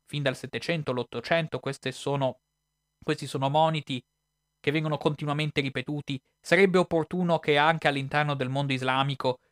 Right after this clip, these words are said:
ci sia un esercito fondato sull'addestramento, fondato sulle uniformi, fondato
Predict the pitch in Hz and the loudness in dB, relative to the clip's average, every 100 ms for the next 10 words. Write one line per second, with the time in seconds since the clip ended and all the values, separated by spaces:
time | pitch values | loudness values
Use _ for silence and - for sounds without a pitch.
0 | _ _ - - 160 190 190 170 143 156 | _ _ -8 -4 -2 2 4 6 2 0
1 | 143 143 151 151 - 139 127 - _ _ | 0 2 0 0 -4 -2 -2 -4 _ _
2 | - 135 135 127 - 127 123 - 117 143 | -4 2 2 0 -2 -2 -2 -6 -2 0
3 | 190 147 - 113 _ _ _ _ - 147 | 0 -2 -6 -12 _ _ _ _ -4 2
4 | 143 147 139 139 131 123 120 139 185 196 | 4 4 0 -4 -6 -6 -8 -2 0 2
5 | 135 117 117 _ _ - 160 147 151 165 | -2 -6 -14 _ _ -4 -2 2 4 4
6 | 147 | 2